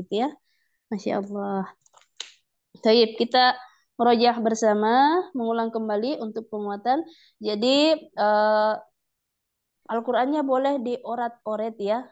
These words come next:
Ah, maksud kami di, misalnya, eh, setiap ummahat sa-, membaca bagian bacaannya, ketika ada koreksi bisa diberikan tanda di situ, bo-, bisa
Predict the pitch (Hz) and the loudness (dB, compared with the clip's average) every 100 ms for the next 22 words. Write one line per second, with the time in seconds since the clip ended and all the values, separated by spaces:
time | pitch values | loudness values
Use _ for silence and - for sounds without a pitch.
0 | _ - 196 190 208 208 220 214 254 262 | _ -14 -12 -10 -10 -2 2 2 2 -2
1 | 202 208 208 190 - 214 220 220 254 254 | -2 0 0 -2 -8 -4 -2 0 0 -2
2 | - - 196 196 196 196 - - _ _ | -4 -6 -4 -4 -6 -6 -8 -14 _ _
3 | - - - 220 214 220 - _ _ 208 | -16 -14 -4 0 0 -2 -20 _ _ -8
4 | 214 202 240 240 _ - - 208 202 202 | -6 -4 -6 -8 _ -16 -4 -2 2 0
5 | 202 254 254 262 - - 196 196 190 220 | 0 4 4 4 -2 -16 -8 -4 0 0
6 | 214 208 208 196 208 233 254 254 220 208 | 0 -2 -2 -4 -2 -2 -4 -4 -10 -8
7 | - 214 202 202 208 202 - 254 220 208 | -4 -4 -4 -4 -8 -8 -4 -2 -2 -2
8 | 214 208 208 196 202 202 208 208 202 214 | -2 0 -2 -2 -4 -4 -6 -6 -6 -6
9 | 190 202 226 254 196 202 - 190 196 214 | -6 -8 -4 -2 -2 -4 -4 -6 -4 -4